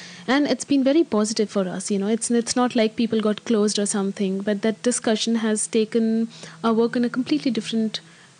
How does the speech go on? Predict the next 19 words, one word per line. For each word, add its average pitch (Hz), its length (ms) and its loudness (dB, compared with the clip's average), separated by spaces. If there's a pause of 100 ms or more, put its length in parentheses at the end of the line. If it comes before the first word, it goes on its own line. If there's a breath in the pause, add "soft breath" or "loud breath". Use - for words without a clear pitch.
uh, 226 120 0 (100)
to 247 120 2
a 233 40 2
completely 269 380 0
different 220 300 0
level 196 300 0
where 208 120 0
people 220 280 -2
have 214 140 -2
asked 214 260 -2
more 233 420 4
and 254 140 4
more 226 180 4
and 226 200 2
more 220 120 2
questions. 214 420 0
I 226 60 2
also 226 240 0
reverted, 202 580 0